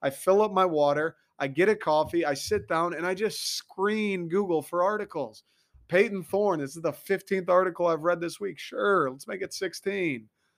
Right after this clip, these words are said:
Michigan, Mazi Smith, he can bench press this much. I already know how much he can bench, but sure, let's read it again. I wanna know how much of a freak this guy is.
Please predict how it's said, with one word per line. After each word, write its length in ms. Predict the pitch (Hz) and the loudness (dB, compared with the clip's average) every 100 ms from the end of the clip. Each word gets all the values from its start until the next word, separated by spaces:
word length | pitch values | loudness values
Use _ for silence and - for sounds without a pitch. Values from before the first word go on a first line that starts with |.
| _ _ 165 | _ _ 2
Michigan, 640 | 214 220 220 185 190 165 | 2 4 0 4 4 6
Mazi 400 | 160 190 190 196 | 4 4 2 -4
Smith, 400 | - 190 202 143 | -4 2 2 2
he 80 | 165 | -2
can 180 | 165 | -2
bench 280 | 151 180 180 | 2 2 2
press 240 | - 180 160 | 0 0 0
this 180 | 175 | -6
much. 220 | 170 139 - | -6 -6 0
I 80 | |
already 240 | 208 214 165 | 2 4 2
know 180 | 143 139 | 2 0
how 140 | 135 | 0
much 220 | 135 135 | 0 -4
he 60 | 143 | -4
can 160 | 143 | -6
bench, 200 | 135 170 175 | -4 -4 -6
but 160 | 247 | -10
sure, 380 | - - 226 220 | -8 -2 2 4
let's 220 | 185 - | 2 -2
read 140 | - 214 | -6 -6
it 100 | 214 | -6
again. 340 | 185 208 202 | -4 -2 -2
I 40 | 156 | -4
wanna 180 | 180 | -4
know 180 | 185 190 | -2 2
how 100 | 185 | 2
much 240 | 165 156 156 | 0 -6 -8
of 60 | |
a 80 | 151 | -12
freak 340 | - 175 151 | -10 -8 -8
this 200 | - 76 | -8 -10
guy 220 | - 80 76 | -6 -6 -4
is. 360 | 76 73 - | -6 -10 -16